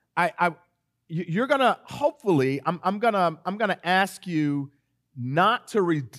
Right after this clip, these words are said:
resist some of the deep work that God might be calling you to in this hour, in this moment. And I know it's like, "Well, I, I just came, you know, make me laugh and, you know, let me have a good time," and,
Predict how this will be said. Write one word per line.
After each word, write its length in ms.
resist 600
some 160
of 140
the 100
deep 480
work 380
that 200
God 300
might 300
be 100
calling 640
you 200
to 560
in 360
this 280
hour, 380
in 240
this 240
moment. 400
And 80
I 80
know 240
it's 100
like, 140
"Well, 100
I, 240
I 120
just 240
came, 480
you 60
know, 40
make 220
me 100
laugh 640
and, 400
you 80
know, 80
let 100
me 80
have 160
a 80
good 200
time," 460
and, 240